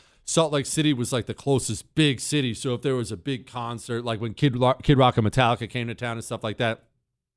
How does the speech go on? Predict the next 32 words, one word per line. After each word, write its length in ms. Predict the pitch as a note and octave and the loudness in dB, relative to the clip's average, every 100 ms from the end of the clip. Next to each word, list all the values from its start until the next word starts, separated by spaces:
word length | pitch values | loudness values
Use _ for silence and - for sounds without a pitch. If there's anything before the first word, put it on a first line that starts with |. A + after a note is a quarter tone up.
| - | -6
you 160 | D3 D#3+ | 0 0
had 80 | |
to 80 | C3+ | 2
go 160 | C3+ B2 | 0 2
down 320 | B2 A#2 A2 - _ _ | 4 2 0 -4 _ _
to 80 | D3 | 0
either 120 | A#2+ | 0
Salt 280 | - D#3 B2+ | -2 -2 -2
Lake 100 | B2 | -2
City 260 | - C#3+ B2 | 0 2 2
or 80 | |
Denver 360 | A#2 G3+ G3 G2+ | 4 4 4 0
when 120 | G#2 | -2
you're 120 | A2 | -4
in 60 | A2 | -4
Bozeman. 440 | F#3+ G3 D#3 F2 D2+ _ _ - | -2 0 -2 -8 -20 _ _ -8
So 120 | D3+ | -4
you're 180 | C3+ C#3+ | -2 0
always 380 | F3 F3 D3+ - | 2 2 0 0
going 240 | D3 C3+ | 0 2
down, 180 | C#3+ D3 | 0 0
or 300 | A#2+ C#3+ C#3+ | 0 2 2
we're 180 | D3 C#3+ | 2 2
always 240 | C3+ B2+ | -2 -6
flying 500 | - C3+ C3 C3 C3 | -6 -2 0 -2 0
out 260 | A#2+ B2+ A#2 | 2 2 2
or 40 | |
flying 320 | - B2+ A#2+ | 2 2 2
through 200 | A2+ C3 | 2 -2
Salt 240 | - C3 B2 | 0 -2 -4
Lake 120 | A#2+ | -8
City 320 | - C3 | -8 -8